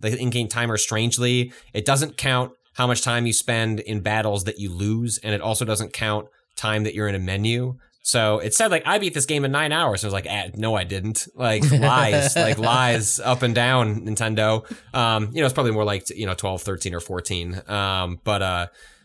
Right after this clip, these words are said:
Speaker 1: uh, yeah, so that's where, that's where, that's where I'm at on Metroid Dread. A, a good game, but one that, that lives in the past, but, but will probably make a lot of people happy to revisit that past, 'cause it's a, it was also a pretty good past, <laughs> is the,
Speaker 2: Yeah,
Speaker 1: is the
Speaker 2: that is
Speaker 1: headline for the review suggested.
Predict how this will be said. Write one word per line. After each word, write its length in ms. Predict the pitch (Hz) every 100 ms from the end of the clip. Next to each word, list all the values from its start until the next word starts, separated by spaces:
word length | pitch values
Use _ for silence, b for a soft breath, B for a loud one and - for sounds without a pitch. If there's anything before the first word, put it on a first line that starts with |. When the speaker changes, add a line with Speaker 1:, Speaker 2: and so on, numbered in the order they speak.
| b -
Speaker 1:
uh, 440 | 95 92 87 87 -
yeah, 300 | 190 214 92
so 360 | - 135 120 110 -
that's 180 | 120 127
where, 140 | 127 120
that's 200 | 123 131
where, 240 | 120 113
that's 160 | 117 123
where 100 | 123
I'm 60 | 117
at 120 | 113
on 80 | 107
Metroid 300 | 107 113 95
Dread. 240 | 92 87
A, 180 | 87 87 -
a 80 | 104
good 160 | 120 113
game, 260 | 110 107
but 100 | 101
one 180 | 87 98
that, 180 | 92 95 _ -
that 100 | 104
lives 300 | 120 139 120
in 60 | 120
the 80 |
past, 400 | 107 107 104 98
but, 120 | - 85
but 260 | 98 101 92
will 100 | 107
probably 380 | - 107 101 98
make 160 | 98
a 40 | 92
lot 180 | 92
of 60 | 90
people 240 | 95 90
happy 460 | 90 90 - 90 82 b b _ -
to 100 | -
revisit 360 | 95 90 90 87
that 180 | 90 -
past, 300 | 87 87 -
'cause 140 | 82
it's 120 | 85
a, 140 | 85 85 _ _ -
it 80 | 151
was 120 | 170
also 200 | 185 185
a 40 |
pretty 220 | 165 180
good 140 | 170 165
past, 460 | 165 123 - -
<laughs> 40 | -
is 200 | - 120
the, 60 |
Speaker 2:
Yeah, 140 | - -
Speaker 1:
is 60 |
the 60 | -
Speaker 2:
that 80 | -
is 40 |
Speaker 1:
headline 300 | 127 113 107
for 100 | 101
the 220 | 98 101 - B B
review 260 | 120 107
suggested. 520 | 101 95 98 - 82